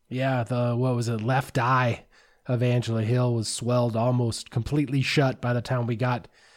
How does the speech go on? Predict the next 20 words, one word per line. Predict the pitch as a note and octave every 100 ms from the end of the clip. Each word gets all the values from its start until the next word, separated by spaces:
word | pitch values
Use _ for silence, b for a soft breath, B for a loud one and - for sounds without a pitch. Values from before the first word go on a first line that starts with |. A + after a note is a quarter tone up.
| b b
uh, | B2 A2+ A2
to | C3+
the | A#2
fifth | - C3+ A#2
round. | B2 B2 A#2+ A#2+ A2+ b b b b b -
See, | - E3+
the, | E3+ D#3+ D#3+
we, | E3 F#3
we | C#4+ D4
talked | C#4+ C#4+
about | G#3 G#3 G#3
this | F#3+
on | G3 D#3+
Friday, | - G#3 G#3+ C3+ C3+ E3
knowing | - A3 D3+ D3+ D3 C#3+ D3+ F3+ F3 D#3
that | C#3+
Mackenzie | C#3+ C#3 D#3 C#3+ C3+
Dern | C#3+ D3 C#3
was | C3+ A#2+
a | B2